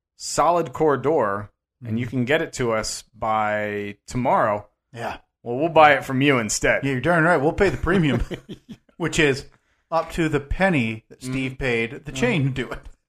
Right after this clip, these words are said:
Speaker 1: Yeah, we'll give you, um, we'll give you some, some publicity on a wildly listened to podcast.
Speaker 2: Listen, if you're a door maker, is that a job?
Speaker 1: Yeah,
Speaker 2: Door
Speaker 1: door,
Speaker 2: maker?
Speaker 1: door,
Speaker 2: Yeah.
Speaker 1: doorman.
Speaker 2: If, if you're a doorman,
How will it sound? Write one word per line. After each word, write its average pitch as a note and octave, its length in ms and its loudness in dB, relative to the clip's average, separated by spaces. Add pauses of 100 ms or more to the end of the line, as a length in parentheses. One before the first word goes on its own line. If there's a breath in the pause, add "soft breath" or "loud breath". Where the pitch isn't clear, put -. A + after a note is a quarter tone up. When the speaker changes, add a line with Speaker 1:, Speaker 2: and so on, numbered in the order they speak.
(480)
Speaker 1:
Yeah, E3 180 4
we'll C#3+ 140 2
give D3+ 180 0
you, D3 220 4
um, C3 400 -2
we'll D3 120 -10
give C#3+ 160 -4
you C3+ 120 -2
some, C3 420 -6 (720)
some B2 180 -12
publicity D3+ 680 2
on B2+ 120 2
a A#2+ 200 0
wildly C#3 600 4
listened C3+ 360 -2
to C3 140 -2
podcast. B2+ 560 4
Speaker 2:
Listen, - 280 -4
if - 60 -8
you're F4 140 6
a C#3+ 120 -2
door F3+ 260 4
maker, G#2 460 -4 (460)
is - 60 -20
that G3 100 -16
a - 20 -14
job? G3+ 380 -2 (320)
Speaker 1:
Yeah, C#3 240 2
Speaker 2:
Door F3 80 0
Speaker 1:
door, F3+ 140 2
Speaker 2:
maker? C#3+ 140 -8
Speaker 1:
door, G3+ 340 0
Speaker 2:
Yeah. C3+ 60 -12
Speaker 1:
doorman. C3+ 420 4
Speaker 2:
If, - 140 -12
if B3 80 -12
you're A4 100 8
a A3 60 0
doorman, E3 480 6